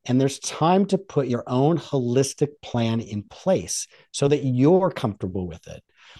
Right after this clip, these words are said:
One of the important concepts in medicine is about informed consent. And that is do you as the patient have enough information where you feel comfortable that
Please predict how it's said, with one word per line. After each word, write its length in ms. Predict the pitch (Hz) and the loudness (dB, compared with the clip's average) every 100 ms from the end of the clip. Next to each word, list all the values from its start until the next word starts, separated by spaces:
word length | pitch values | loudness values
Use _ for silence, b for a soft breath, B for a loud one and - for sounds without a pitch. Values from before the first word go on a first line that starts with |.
| b - | b -8
One 320 | 117 143 185 | 0 2 4
of 100 | 170 | 4
the 140 | 151 | 4
important 760 | 131 123 - 147 156 139 131 127 _ _ _ _ _ _ - | 2 -2 0 0 2 -2 -4 -6 _ _ _ _ _ _ -16
concepts 580 | - 147 170 135 120 - | -2 0 2 2 0 -2
in 160 | 107 | 0
medicine 460 | 113 113 110 - 101 | 2 2 -2 -4 -4
is 100 | 101 | -4
about 240 | 98 98 | -4 -4
informed 800 | 104 98 98 - 113 120 120 110 _ _ | -4 -8 -12 -6 0 0 0 -4 _ _
consent. 680 | - 113 104 - 87 80 - - _ b b b b | -8 -6 -4 -6 -8 -12 -20 -20 _ b b b b
And 180 | 120 139 | 0 2
that 260 | 165 160 | 4 4
is 300 | 147 135 131 b b _ 123 | 6 4 2 b b _ -2
do 80 | 123 | 0
you 320 | 156 220 233 | 0 0 0
as 120 | 196 | 0
the 60 | 160 | -2
patient 440 | - 139 131 139 | -2 -4 -2 -6
have 380 | - - 160 170 | -6 -4 -2 0
enough 320 | 143 131 123 | 2 2 0
information 920 | 113 110 107 101 98 101 - 156 185 | -4 -6 -4 -4 -2 -4 -2 -2 -2
where 140 | 120 120 | 0 -2
you 260 | 113 135 | 2 0
feel 220 | 135 147 139 | 2 0 0
comfortable 580 | - 123 - 110 117 | -2 -4 -4 -2 -2
that 140 | 107 | -2